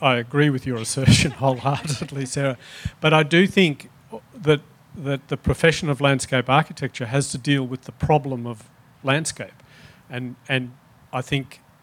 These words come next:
that is, and, and your proposition of centering country, bring, w-, without, and, and because the other thing for landscape is not to, not to recolonise, because it's already done it once, not to recolonise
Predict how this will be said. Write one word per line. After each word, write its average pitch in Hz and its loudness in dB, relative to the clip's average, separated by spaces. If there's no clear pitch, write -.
that 143 4
is, 131 -2
and, 139 -6
and 143 0
your 147 2
proposition 135 -2
of 113 -10
centering 143 0
country, - -4
bring, 147 0
w-, 151 -10
without, 143 -2
and, 147 -4
and 143 -2
because 147 0
the 139 0
other 170 4
thing 147 -2
for 135 -8
landscape 131 -2
is 127 -8
not 135 -6
to, 135 -4
not 143 -6
to 143 -2
recolonise, 139 -2
because 127 -12
it's 117 -14
already 139 -6
done 123 -4
it 117 -12
once, 120 -10
not 160 -4
to 147 -4
recolonise 127 -2